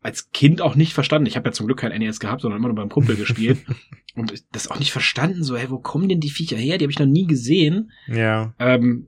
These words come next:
Speaker 1: die
Speaker 2: Das ist
Speaker 1: sind halt
Speaker 2: total
Speaker 1: weird,
Speaker 2: random.
Speaker 1: dass, dass die
Speaker 2: Ja.
Speaker 1: in dem Spiel halt drin sind. Na, aber das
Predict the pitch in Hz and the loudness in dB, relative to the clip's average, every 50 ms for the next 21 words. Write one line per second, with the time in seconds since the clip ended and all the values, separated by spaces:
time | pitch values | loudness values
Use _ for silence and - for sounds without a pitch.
0 | _ _ _ - 165 143 117 120 123 123 143 151 147 143 135 123 120 135 143 143 | _ _ _ -20 -16 -8 -2 2 6 8 8 10 10 8 6 8 8 8 8 8
1 | 135 110 123 110 107 110 104 _ _ - - 123 120 - - 113 107 113 113 117 | 8 6 4 2 0 -2 -6 _ _ -6 -4 -4 -4 -2 -2 -2 0 2 2 2
2 | 113 110 107 - - 123 117 107 107 110 110 110 113 113 110 123 127 127 135 139 | 2 0 -2 0 0 0 0 0 -2 -4 -2 -2 0 0 0 2 2 2 2 2
3 | - 107 113 117 107 107 104 104 - - | 0 -6 -8 -6 -6 -8 -10 -12 -14 -18